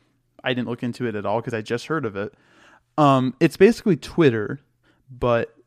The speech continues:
all the posts are anonymous. So I just gave myself away on that post, so people now know it's me. Uh, and the other thing is, it's, um,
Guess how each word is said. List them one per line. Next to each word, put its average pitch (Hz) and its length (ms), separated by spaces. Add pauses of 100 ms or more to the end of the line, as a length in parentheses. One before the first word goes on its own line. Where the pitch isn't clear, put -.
(260)
all 127 140
the 127 120
posts 131 300
are 135 120
anonymous. 113 480
So 135 80
I 147 60
just 160 180
gave 139 160
myself 120 380
away 107 300
on 104 160
that 107 160
post, 95 340
so 104 100
people 113 260
now 104 160
know 104 160
it's - 160
me. 113 240 (460)
Uh, 110 440 (140)
and 127 280
the 131 100
other 185 180
thing 120 280
is, 110 560
it's, - 460 (100)
um, 110 400